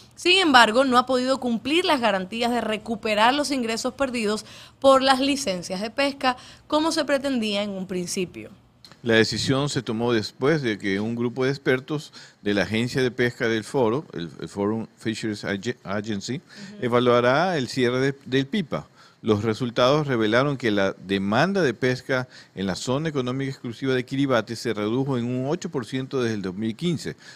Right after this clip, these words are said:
Speaker 2: lo que equivale a una disminución de setecientos veinte días de pesca en esfuerzos pesqueros. De acuerdo con el sistema de días de pesca de la A N P, que es la, la, el acuerdo de Nauru,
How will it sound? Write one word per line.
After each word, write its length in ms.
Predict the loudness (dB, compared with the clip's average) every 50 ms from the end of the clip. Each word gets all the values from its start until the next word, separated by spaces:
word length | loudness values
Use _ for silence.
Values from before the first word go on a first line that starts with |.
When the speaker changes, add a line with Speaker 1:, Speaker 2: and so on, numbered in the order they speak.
| -20 _ 0
Speaker 2:
lo 140 | 0 0
que 120 | 4 4 2
equivale 480 | 2 2 0 0 2 2 4 4 2
a 60 | 0 0
una 180 | -2 -2 -2
disminución 500 | -2 -2 -2 -4 -6 -6 -6 -6 -6 -4
de 100 | -4 -6
setecientos 760 | -4 -4 -6 -6 -6 -8 -6 -4 -2 -2 -2 0 -2 -2 -2
veinte 320 | 0 -2 -2 -2 -2 -2 -2
días 260 | -2 0 -2 0 -2
de 80 | -2 -2
pesca 480 | 0 0 0 0 0 -2 -2 -2 -2 -4 -10 -20 -20 -12 -6
en 140 | -2 -2 -2
esfuerzos 380 | -2 0 0 -2 -2 -2 -6
pesqueros. 600 | -6 -6 -6 -6 -2 -2 -2 -2 -2 -4 -16 -18 -20 _ _ _ _ _ -6
De 120 | 2 2
acuerdo 420 | 2 2 4 6 6 8 8 6 4
con 120 | 4 0
el 120 | 0 -2 -2
sistema 440 | -4 -8 -6 -4 -4 -2 0 0
de 140 | 2 2 2
días 180 | 2 2 0 0
de 100 | 0 0
pesca 420 | 2 2 2 2 0 0 -2 -2
de 180 | 0 0 0 2
la 200 | 2 0 0 -2 -6 -20 -20 -20 _ _ 0
A 160 | 2 2 2
N 160 | 2 0 -2
P, 220 | 0 2 2 2 2
que 120 | 0 -2 -2
es 60 | 0
la, 300 | 2 2 2 2 0 -2
la, 460 | -2 -2 -2 0 0 0 0 -2 -4 -4
el 160 | -4 -4 -4
acuerdo 340 | -4 -2 0 0 0 2 0 0
de 80 | 0
Nauru, 400 | 0 0 2 2 4 2 2 0